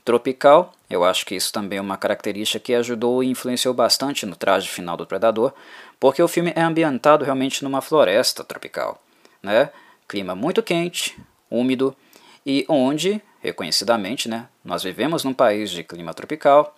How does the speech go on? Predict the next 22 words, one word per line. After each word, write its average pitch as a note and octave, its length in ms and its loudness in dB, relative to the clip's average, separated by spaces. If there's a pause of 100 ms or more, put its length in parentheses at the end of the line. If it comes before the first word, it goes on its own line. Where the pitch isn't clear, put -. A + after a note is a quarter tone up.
(140)
né? G#2 340 -6
A F#2 300 2
África G#2+ 240 0
está F2 220 0
aqui A2 160 -4
do D3+ 100 -2
lado, C#3 320 2 (580)
né? G2 400 -6
Também, A2+ 560 -2
é, E2+ 540 -2
encontramos G2+ 720 -6
ambientes F2+ 380 -8
tropicais E2 480 -6
no E2 80 -20
continente E2 600 -10
africano, B2+ 600 -4 (420)
e G#2+ 140 -4
onde D#3+ 320 0
a C#3+ 140 4
floresta B2+ 480 2
está C3 160 0
também B2+ 400 -4